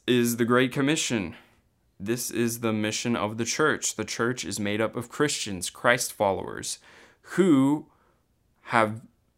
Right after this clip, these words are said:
been shared the gospel with, have been discipled, who are a part of local bodies of believers, and are going forth themselves, or ought to be,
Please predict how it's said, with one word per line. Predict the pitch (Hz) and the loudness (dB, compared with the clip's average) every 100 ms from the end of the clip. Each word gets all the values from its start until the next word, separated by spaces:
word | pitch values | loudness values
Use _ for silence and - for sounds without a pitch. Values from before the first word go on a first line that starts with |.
| _ - | _ 2
been | 139 151 | 4 4
shared | 156 147 147 151 | 2 2 2 2
the | |
gospel | 147 120 104 - 107 95 | 2 2 2 -2 -4 -4
with, | 90 110 131 - _ _ - | -2 -4 -6 -20 _ _ -8
have | 110 107 | -6 -2
been | 120 135 | 0 2
discipled, | 135 131 - 92 - 95 104 120 _ _ _ _ _ | 0 -2 -4 -4 -6 -6 -6 -6 _ _ _ _ _
who | - 123 | -2 2
are | 120 120 | 6 6
a | 113 | 6
part | - 139 165 170 - | 2 2 4 2 0
of | 123 113 107 101 - | 2 2 -2 -8 -14
local | - 110 127 185 151 | -4 0 0 0 0
bodies | 123 113 110 107 113 - - | 4 4 4 0 -6 -8 -2
of | 107 127 | -2 0
believers, | 131 123 107 95 95 98 - - _ - - _ _ _ 127 | 0 0 -2 -2 -4 -4 -10 -16 _ -20 -20 _ _ _ 0
and | 151 135 127 123 - | 2 4 4 2 2
are | 117 | 2
going | 113 123 131 127 | 4 2 4 2
forth | 120 - 117 117 - - - | 0 0 0 0 -6 -18 -12
themselves, | 110 110 110 - 147 123 117 113 | -4 -2 -2 4 6 6 6 2
or | 110 90 | -2 -2
ought | 110 156 190 | 2 0 0
to | - 110 | -4 -4
be, | 92 90 90 | -6 -10 -12